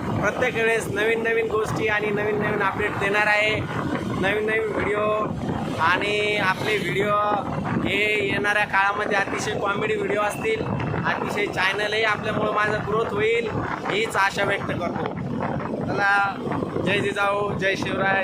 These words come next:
जय शंभूराजे, जय महाराष्ट्र. गावात आलेलो आहे, त्या गावाचं नाव मी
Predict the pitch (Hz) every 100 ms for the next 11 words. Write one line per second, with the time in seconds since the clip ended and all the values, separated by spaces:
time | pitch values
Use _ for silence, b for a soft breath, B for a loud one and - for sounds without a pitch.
0 | - 185 180 175 170 147 139 - - -
1 | - - - - - - 214 226 202 185
2 | 175 160 - - - - - - - -
3 | - - - - - - - - - -
4 | - - - - - - - - - -
5 | - - - - - 135 139 143 143 143
6 | 143 143 139 147 160 151 123 123 127 131
7 | 139 131 131